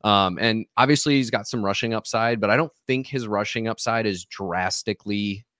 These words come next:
like, he can do some really special things, but he also, every time he gets hit, it's like watching a cartoon character get, get blown up.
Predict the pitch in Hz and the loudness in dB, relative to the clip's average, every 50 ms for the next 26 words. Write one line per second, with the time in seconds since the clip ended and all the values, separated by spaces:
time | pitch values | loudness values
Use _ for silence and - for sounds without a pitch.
0 | _ _ _ _ - 107 110 110 - 170 170 233 180 131 131 131 - 135 117 104 | _ _ _ _ -2 -2 -2 0 -2 -2 0 0 2 2 2 2 2 0 -2 0
1 | 98 101 101 107 107 - - 113 110 - - 101 - 101 95 98 104 110 - - | -2 -2 0 -2 -2 -2 -2 -2 0 0 -2 -4 -4 -4 -2 -2 -2 -4 -4 -6
2 | - - _ _ _ _ _ _ _ _ _ _ _ 127 127 127 123 113 95 113 | -8 -12 _ _ _ _ _ _ _ _ _ _ _ 4 6 6 6 6 6 6
3 | 120 113 - 123 113 107 107 104 101 90 - - 113 113 123 113 - 117 113 110 | 4 4 4 4 4 4 4 2 0 -2 -2 0 0 0 0 0 0 0 0 0
4 | 107 104 92 - - - 104 98 98 - - 101 - - 98 95 - - 90 90 | -2 -2 -4 -6 -4 -4 -2 -4 -4 -4 -6 -6 -4 -4 -4 -2 0 0 -2 0
5 | - - 101 95 - - 92 87 - - 95 92 92 - 101 98 101 - - 104 | -2 -2 -4 -4 -4 -4 -4 -6 -4 -4 -6 -6 -4 -2 -2 -2 -2 -2 -4 -4
6 | 101 104 101 95 87 - - - - 107 98 110 - - 95 90 90 92 90 87 | -2 -2 -4 -4 -6 -8 -12 -12 -10 -6 -4 -4 -4 -2 -2 0 0 0 0 0
7 | 82 85 95 95 | 0 0 -2 -2